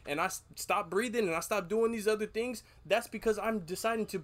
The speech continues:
put my attention on that thing and not my goal that I'm trying to accomplish. You're choosing to focus on the gray area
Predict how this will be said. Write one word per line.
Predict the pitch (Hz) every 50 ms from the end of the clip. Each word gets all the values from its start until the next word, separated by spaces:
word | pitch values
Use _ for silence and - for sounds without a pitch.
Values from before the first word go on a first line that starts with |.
| - _ -
put | - 247 262 -
my | 214 214 214
attention | 196 175 - - 262 269 - 214 196
on | 190 190 190
that | 180 175 - -
thing | 277 285 208 -
and | 170 170
not | 202 226 202
my | 196 196 180 151
goal | 135 127 - 196 269 285 185 147
that | 139 147 170
I'm | 170 151
trying | - 208 190 175
to | - 180 151
accomplish. | 147 - 190 180 151 - - 117 - - - - - - 208
You're | 233 233
choosing | - - - - 285 302 302 240 214 226 214 208
to | - - 190
focus | - - 233 247 247 - 208 - 202
on | 202 190 185
the | 175
gray | 156 143 196 220 254 226
area | - 226 240 220 208 208 226 247